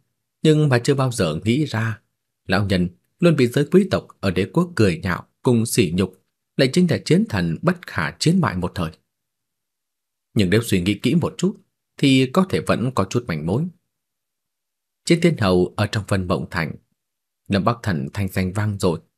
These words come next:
ở học viện số ba. Lăng thị nhất tộc có thân phận đặc biệt ở đế quốc, nhưng thứ này có lẽ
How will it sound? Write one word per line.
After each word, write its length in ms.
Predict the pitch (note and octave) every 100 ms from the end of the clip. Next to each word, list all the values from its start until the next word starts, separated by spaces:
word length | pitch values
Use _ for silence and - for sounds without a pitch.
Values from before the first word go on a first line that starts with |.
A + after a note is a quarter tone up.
| -
ở 100 | A2+
học 180 | G2 -
viện 160 | -
số 180 | - C#3+
ba. 280 | C3+ A2+ G#2 _ _ _ _ _ _ _ _
Lăng 140 | E3+ E3+
thị 120 | A#2+
nhất 200 | A2+ F#3 -
tộc 240 | F2 - -
có 160 | B2+ B2+
thân 160 | E3+
phận 200 | E3 F#2+ -
đặc 340 | G2+ F2 -
biệt 260 | G2 F2+ - -
ở 120 | F#2+
đế 160 | F2+ A2
quốc, 320 | - D#3+ E3 _ _ _ _ _ _ _
nhưng 280 | C3+ C3 C#3+
thứ 100 | C#3 C3
này 160 | E2+ E2
có 140 | A#2
lẽ 220 | A#2 C#3